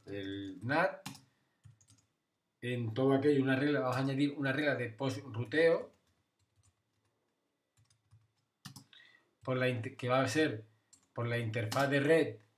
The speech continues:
a la cual nosotros queremos lanzar la, eh, la información, que sería la red ciento noventa y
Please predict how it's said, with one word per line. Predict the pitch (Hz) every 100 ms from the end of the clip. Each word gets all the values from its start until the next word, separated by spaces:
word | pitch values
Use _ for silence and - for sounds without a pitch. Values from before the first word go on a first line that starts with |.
| _ _
a | 110
la | 113 110
cual | 139 147 139 107 - _ _
nosotros | 113 110 127 139
queremos | 135 135 135
lanzar | 135 127 110 135 131
la, | 131 131 127 127 127 - _ _ _ _
eh, | 131 123 123 117 113 _ _ _ _ _ -
la | 127 127
información, | 131 110 131 135 135 175 180 214 - _ _ _ -
que | 110
sería | 110 107 117 104
la | 101 101 98 98
red | 101 113 110 107 - _ _ _
ciento | - 113 110 110
noventa | 113 113 113 107 - 113 110
y | 113